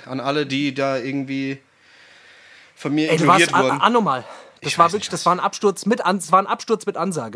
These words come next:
Speaker 2: Wirklich,
Speaker 1: Ist wirklich
Speaker 2: ohne
Speaker 1: so.
Speaker 2: Scheiß. Wir haben's
Speaker 1: Ist wirklich
Speaker 2: vorher
Speaker 1: so.
Speaker 2: angekündigt. Ich hab, ich hab auch, wir haben vorher, äh, zusammen gesprochen. Wir haben gesagt, ey, an dem Abend, scheißegal, was passiert, es muss einfach, mir ist wirklich, ich lass komplett, ich lass komplett los. Und genau so war's auch.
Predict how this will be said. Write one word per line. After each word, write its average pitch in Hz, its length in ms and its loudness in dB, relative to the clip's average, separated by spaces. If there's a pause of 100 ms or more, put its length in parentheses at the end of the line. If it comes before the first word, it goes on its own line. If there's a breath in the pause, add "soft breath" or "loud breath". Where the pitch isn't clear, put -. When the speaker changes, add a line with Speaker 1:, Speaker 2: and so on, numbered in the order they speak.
Speaker 2:
Wirklich, 160 160 0
Speaker 1:
Ist - 40 -4
wirklich 170 80 0
Speaker 2:
ohne 190 80 0
Speaker 1:
so. - 60 -4
Speaker 2:
Scheiß. 156 220 0
Wir 165 80 0
haben's 190 140 0
Speaker 1:
Ist - 20 -10
wirklich - 20 -12
Speaker 2:
vorher 190 180 0
Speaker 1:
so. 190 40 -2
Speaker 2:
angekündigt. 220 540 -2
Ich 185 140 -2
hab, - 160 2 (280 loud breath)
ich 147 100 -4
hab 196 80 2
auch, 240 200 -2
wir 170 100 0
haben 220 120 0
vorher, 208 280 -4
äh, 170 200 -8
zusammen 180 280 -2
gesprochen. 180 420 -4 (240 loud breath)
Wir 139 100 -2
haben 185 120 2
gesagt, 170 260 -4
ey, 170 100 -6
an 165 100 -2
dem 170 120 -4
Abend, 165 200 -4
scheißegal, 117 500 -8
was 123 120 -12
passiert, 147 300 -8
es 151 140 -12
muss 170 220 -4
einfach, 143 220 -12
mir 160 80 -4
ist 156 120 -8
wirklich, 156 180 -6
ich - 60 -10
lass 147 180 -4
komplett, 147 400 -6
ich 127 140 -14
lass 139 160 -6
komplett 139 280 -8
los. 147 220 -6
Und 139 80 -10
genau 143 220 -2
so 143 100 -6
war's 139 220 0
auch. 143 160 -10